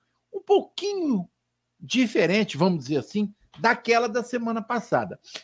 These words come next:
Então, é, peço a gentileza a todos os nossos radioouvintes que, é, reflitam conosco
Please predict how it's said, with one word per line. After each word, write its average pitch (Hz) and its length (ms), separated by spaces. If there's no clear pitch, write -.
Então, 202 400
é, 156 220
peço 208 360
a - 20
gentileza 151 500
a 131 40
todos 131 300
os 104 80
nossos 135 320
radioouvintes 139 560
que, 214 520
é, 180 600
reflitam 247 560
conosco 202 600